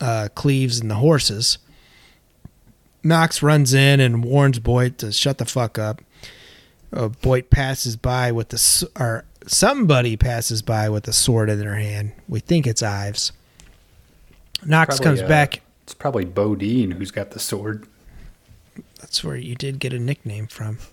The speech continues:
Speaker 1: What movie was that? Scarecrows?
Speaker 2: Uh, Pledge Night.
Speaker 1: Pledge Night, okay. No, Bodine. It's Bodine.
Speaker 2: We've gotta find Bodine. He's got the sword.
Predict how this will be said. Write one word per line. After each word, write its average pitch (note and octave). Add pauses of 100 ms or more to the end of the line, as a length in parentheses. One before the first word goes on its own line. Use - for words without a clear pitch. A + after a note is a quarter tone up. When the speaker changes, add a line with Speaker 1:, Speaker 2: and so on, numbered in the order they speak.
(260)
Speaker 1:
What D#3+
movie A3
was A#2+
that? A#2
Scarecrows? G3+ (580)
Speaker 2:
Uh, G2 (100)
Pledge A2
Night. F#2+ (500)
Speaker 1:
Pledge A2 (100)
Night, - (120)
okay. - (880)
No, E3+
Bodine. D#3 (600)
It's F3+
Bodine. A#3+
Speaker 2:
We've B2+
gotta C#3
find C3
Bodine. C3
He's A2+
got -
the -
sword. -